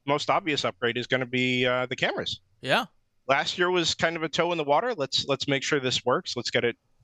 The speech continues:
Speaker 1: you know, like we said, pointed in the right direction, and, uh, we're in really good shape,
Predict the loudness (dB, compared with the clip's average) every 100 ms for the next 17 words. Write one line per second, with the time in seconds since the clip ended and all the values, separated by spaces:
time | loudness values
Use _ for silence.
0 | -2 0 0 -2 -14 -20 -20 -8 -8 -2
1 | 2 2 2 0 0 0 0 2 0 2
2 | 0 0 -4 -6 -2 0 0 0 -4 -6
3 | 0 2 2 0 -2 -2 -6 _ -4 -2
4 | -2 0 2 4 2 2 0 0 0 -2